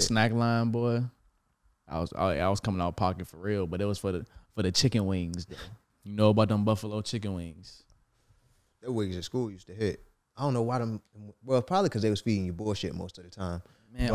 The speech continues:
Speaker 1: all that shit
Speaker 2: them
Speaker 1: was
Speaker 2: wings
Speaker 1: bullshit. <laughs>
Speaker 2: Yeah, but the wings was decent. Well, nah, they started to fuck the wings up.
Speaker 1: What kind of wings did you have? Was it, like,
Speaker 2: I
Speaker 1: buffalo?
Speaker 2: think, yeah, when I was, when I was younger, we was getting, like, hot wings and shit.
Speaker 1: High school, what was y'all getting?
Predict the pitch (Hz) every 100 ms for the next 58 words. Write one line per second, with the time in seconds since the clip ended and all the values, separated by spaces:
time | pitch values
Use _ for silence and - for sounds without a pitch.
0 | 139 143 143 - 139 135 110 107 123 120
1 | - 113 101 - 180 147 151 123 120 123
2 | 170 165 143 120 135 135 - - - 165
3 | 139 185 254 156 117 - - 147 - 131
4 | 127 123 107 101 - - _ _ _ _
5 | _ _ 139 170 160 143 147 131 127 139
6 | 123 98 87 101 127 _ _ _ _ _
7 | _ _ _ _ _ - - 120 113 131
8 | 127 104 117 143 151 147 127 - _ _
9 | _ _ _ _ 117 117 131 135 110 110
10 | - 117 147 117 107 156 117 104 101 101
11 | 95 92 98 107 - 101 98 98 95 110
12 | 104 - - 123 120 123 107 107 104 98
13 | 92 95 80